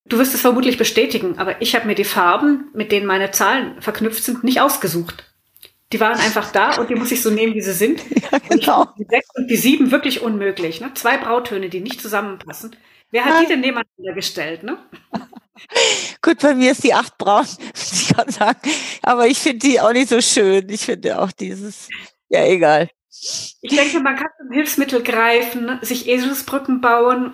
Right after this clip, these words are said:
Speaker 1: Und das kann natürlich jeder tun, dass man sich einfach ein persönliches Farbsystem für seine Zahlen zum Beispiel überlegt und sich denkt,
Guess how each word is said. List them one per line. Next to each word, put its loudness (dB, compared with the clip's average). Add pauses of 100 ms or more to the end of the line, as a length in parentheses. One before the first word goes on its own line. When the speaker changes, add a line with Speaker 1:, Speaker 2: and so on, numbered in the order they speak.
(140)
Speaker 1:
Und -4
das 0
kann 2
natürlich -2
jeder 2
tun, -10 (200)
dass -12
man -4
sich -6
einfach -4
ein -10 (340)
persönliches 0
Farbsystem -2
für -10
seine -2
Zahlen -2
zum -10
Beispiel -6
überlegt -2
und -12
sich -10
denkt, -6